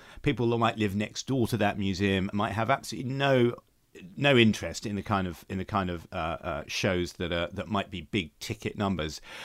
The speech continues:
I mean, Paul Rucker's saying what he's saying, and I think he says it very eloquently on your website, but do you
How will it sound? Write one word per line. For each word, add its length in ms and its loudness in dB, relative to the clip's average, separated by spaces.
I 80 0
mean, 240 4
Paul 160 6
Rucker's 300 6
saying 180 6
what 120 2
he's 140 -2
saying, 240 4
and 100 -2
I 20 0
think 180 -4
he 80 -6
says 200 0
it 80 -6
very 140 -2
eloquently 440 -2
on 100 -4
your 140 -2
website, 560 -2
but 160 -10
do 100 -2
you 680 4